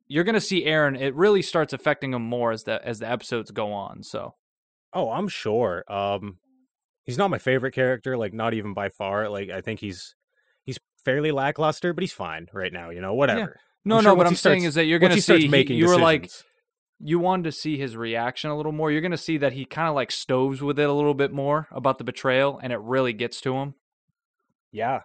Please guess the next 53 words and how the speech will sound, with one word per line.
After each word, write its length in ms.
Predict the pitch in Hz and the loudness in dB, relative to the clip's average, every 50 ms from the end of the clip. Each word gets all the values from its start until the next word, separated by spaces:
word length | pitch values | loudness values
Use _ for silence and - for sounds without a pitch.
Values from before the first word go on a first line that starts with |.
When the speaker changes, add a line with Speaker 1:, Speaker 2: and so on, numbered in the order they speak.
| _ _ _ | _ _ _
Speaker 1:
You 180 | - 139 135 131 | -10 -6 -4 -2
know, 120 | 127 120 | -2 0
Speaker 2:
That's 260 | 113 117 143 - - | 0 0 0 -2 -4
Speaker 1:
the 120 | - 131 127 | -8 -8 -6
more 220 | 127 127 131 123 | -2 -2 -2 -2
he 40 | 117 | -2
thinks 280 | - - 131 120 - 139 | -4 -8 -10 -10 -10 -2
about 240 | 120 131 131 131 | 0 2 4 4
it, 80 | 135 123 | 2 2
I 80 | 127 127 | 0 -2
don't 80 | 127 | -2
know 80 | 127 120 | -2 -2
how 140 | 123 123 117 | -2 -4 -4
far 280 | - - 123 120 123 | 0 0 2 2 2
you 140 | 123 123 131 | 2 0 0
Speaker 2:
See, 60 | 135 131 | 2 2
Speaker 1:
are, 240 | 131 - 220 240 | 4 4 4 4
Speaker 2:
now 80 | 233 208 | 2 2
I, 80 | 139 139 | 2 2
now 160 | 151 180 220 | 4 4 6
I 60 | 226 | 6
Speaker 1:
so. 40 | 185 | 4
Speaker 2:
just 120 | 170 123 151 | 4 4 4
wanna 180 | 180 160 135 | 4 4 4
know 120 | 135 127 117 | 4 4 2
why. 500 | 101 92 98 92 95 90 85 78 - - _ _ _ _ _ _ _ _ _ _ _ | 2 0 0 0 0 -2 -2 -6 -8 -12 _ _ _ _ _ _ _ _ _ _ _
I, 140 | - 131 143 | -2 -2 0
I, 120 | 127 139 147 | 2 2 2
I 60 | 139 113 - - 135 | 2 0 -2 -4 0
Speaker 1:
<laughs> 100 | 143 135 | 2 4
I 220 | 127 135 131 123 | 6 6 4 4
Speaker 2:
haven't 260 | 113 120 147 180 175 | 4 6 6 8 8
Speaker 1:
wanna 140 | 175 175 160 | 8 6 6
Speaker 2:
even 80 | 143 127 | 4 2
Speaker 1:
just 160 | 127 - 220 | 0 0 2
know. 80 | - - | 2 2
Speaker 2:
finished 180 | - - 123 | 0 -2 -2
their, 400 | 110 104 98 95 95 92 95 98 - 113 | -2 -2 0 0 -2 -2 -4 -4 -4 -2
uh, 260 | 107 98 98 98 - | -2 0 0 0 0
I 120 | - 123 143 | 0 2 2
haven't 200 | 156 139 135 - | 2 0 0 0
finished 300 | - 139 123 117 - - | -2 -2 -2 -2 -4 -4
the 140 | 117 104 | -6 -6
encounter 560 | 98 95 - 107 107 101 98 - 95 90 85 82 | -6 -6 -4 -2 -2 -2 -2 -4 -8 -12 -12 -10
with 320 | 95 101 101 92 - - | -6 -6 -6 -6 -6 -10
the, 400 | - 110 92 101 95 92 90 87 87 | -16 -12 -8 -6 -6 -6 -6 -8 -8
the 160 | - 101 95 | -8 -8 -8
Colossal 540 | - - 107 98 92 87 85 - - 104 92 | -6 -6 -6 -6 -6 -6 -8 -8 -8 -8 -8
and 80 | 92 | -6
the 60 | 95 90 | -8 -8
Armored 280 | 92 90 87 87 87 | -8 -8 -10 -12 -10
Titan 300 | - 95 87 87 90 87 | -10 -10 -10 -10 -12 -14
yet. 160 | 87 87 90 | -12 -14 -14